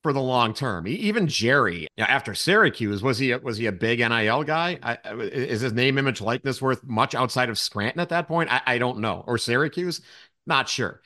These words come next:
So it's, it's not something you can make a living on, but it's something you can, you could capitalize on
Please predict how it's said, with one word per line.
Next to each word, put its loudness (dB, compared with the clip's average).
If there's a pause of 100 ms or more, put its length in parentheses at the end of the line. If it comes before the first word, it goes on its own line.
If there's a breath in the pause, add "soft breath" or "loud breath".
(380 soft breath)
So 2
it's, -2
it's -8
not 4
something 2
you 2
can 2
make 2
a -2
living 2
on, 0
but 0
it's -4
something -2
you -4
can, -4 (300 soft breath)
you 0
could 0
capitalize 4
on 0